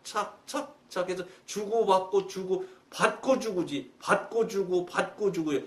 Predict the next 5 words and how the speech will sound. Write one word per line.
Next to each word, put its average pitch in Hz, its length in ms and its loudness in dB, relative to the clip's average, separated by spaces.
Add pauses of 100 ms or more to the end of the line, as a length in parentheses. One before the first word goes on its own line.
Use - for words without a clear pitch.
(180)
받고 254 520 6
기도하고, 196 560 8
받고 190 440 0
기도하고 165 460 4
이렇게 147 420 -4